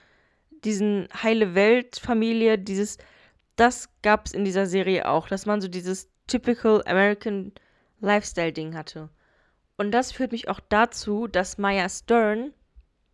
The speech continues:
eine Militärpolizistin war, die quasi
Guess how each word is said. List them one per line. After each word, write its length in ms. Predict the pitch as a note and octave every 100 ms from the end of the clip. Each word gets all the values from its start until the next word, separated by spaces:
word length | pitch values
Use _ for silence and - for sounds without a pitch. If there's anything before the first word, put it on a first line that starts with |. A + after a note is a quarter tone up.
| - _ _ _ - _
eine 240 | F3+ F#3+
Militärpolizistin 2500 | G3 G3 F#3+ F#3 A3 G#3+ G#3+ G#3+ A3 _ _ _ _ _ _ _ _ - F#3 E3+ G3 F#3+ G3 F3+
war, 280 | F3 F3 B3+ F4 _ _ - _ _ _ _ _ _
die 180 | G3+ A3
quasi 680 | - G#3 G#3 F#3 G3 F3+